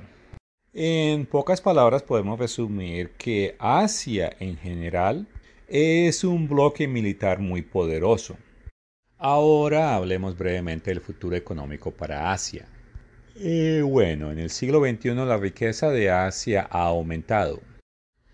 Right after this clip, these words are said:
Y muchos entienden que entre más riqueza una nación tenga, más esfuerzo se necesita para asegurar esa posición.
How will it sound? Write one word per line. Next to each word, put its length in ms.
Y 480
muchos 380
entienden 720
que 600
entre 340
más 200
riqueza 580
una 220
nación 420
tenga, 420
más 280
esfuerzo 480
se 140
necesita 720
para 480
asegurar 960
esa 380
posición. 600